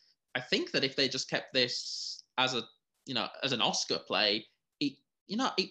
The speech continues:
it might, you know, it might pick up some nominations somewhere. It is a conventional but well-crafted awards bait movie,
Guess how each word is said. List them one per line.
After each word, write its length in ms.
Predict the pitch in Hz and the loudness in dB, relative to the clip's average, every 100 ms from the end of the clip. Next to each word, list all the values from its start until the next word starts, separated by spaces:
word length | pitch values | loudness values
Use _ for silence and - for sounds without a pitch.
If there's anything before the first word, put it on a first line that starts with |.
| _ | _
it 140 | 208 196 | -4 -2
might, 420 | 190 226 233 - _ _ _ _ _ _ _ | -2 0 -2 -4 _ _ _ _ _ _ _
you 100 | 180 | -2
know, 100 | 185 | 0
it 160 | 180 180 | 0 -2
might 340 | 165 185 269 - | 0 0 0 -4
pick 180 | - - | -14 -8
up 140 | - - | -6 -4
some 160 | 185 | -4
nominations 640 | 185 185 165 233 - 117 - | -2 0 -2 -2 -6 -8 -8
somewhere. 380 | 123 107 107 107 | -6 -2 -2 -2
It 140 | 117 | -4
is 400 | 170 196 165 - - - _ _ _ _ | -2 0 -2 -6 -10 -20 _ _ _ _
a 600 | 151 139 135 135 131 - _ _ _ _ _ - | 4 6 6 4 2 -2 _ _ _ _ _ -2
conventional 1160 | 175 156 139 185 220 - 190 143 95 92 - - | 0 2 2 2 2 2 2 2 2 0 -2 -4
but 200 | - 135 | -2 2
well-crafted 1040 | 147 160 160 165 135 - - 123 120 127 - - _ _ _ _ _ _ _ - | 2 2 0 -2 -2 -6 -4 -2 -2 -4 -10 -12 _ _ _ _ _ _ _ -4
awards 760 | 139 139 151 147 135 - - 127 | -2 2 6 6 4 -2 -4 2
bait 320 | 110 110 - | 4 2 0
movie, 560 | 135 123 - 127 - | -2 0 0 -2 -6